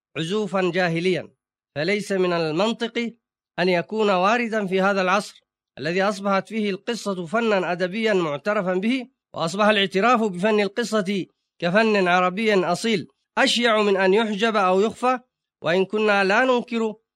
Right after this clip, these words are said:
أن ما حفلت به القصة المعاصرة من ألوان الارتكاس في جحيم المغامرات والجنس جعلت الاقتراب من هذا الفن تبعث على الحساسية والنفور. أما مسألة المجابهة بين القصة الإسلامية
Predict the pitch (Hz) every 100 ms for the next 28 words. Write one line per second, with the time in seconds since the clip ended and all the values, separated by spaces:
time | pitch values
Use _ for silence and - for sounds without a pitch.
0 | _ - 185 208 196 196 190 180 - -
1 | 226 226 202 190 190 208 185 - 214 -
2 | 202 190 185 180 185 214 208 202 _ _
3 | _ - 156 175 175 175 214 214 196 170
4 | - 160 196 208 196 185 170 170 170 165
5 | 208 196 180 170 180 170 165 196 202 196
6 | 170 151 139 220 220 247 233 _ _ _
7 | _ 160 214 202 196 190 180 - 170 185
8 | 196 180 170 160 180 165 143 202 196 185
9 | _ _ _ _ 226 226 185 185 180 180
10 | 160 175 160 165 156 185 170 165 156 147
11 | 165 143 - _ _ _ _ _ _ _
12 | _ _ _ 180 233 233 226 247 269 247
13 | 233 214 226 247 247 214 214 196 185 233
14 | 233 202 196 185 180 185 208 214 139 -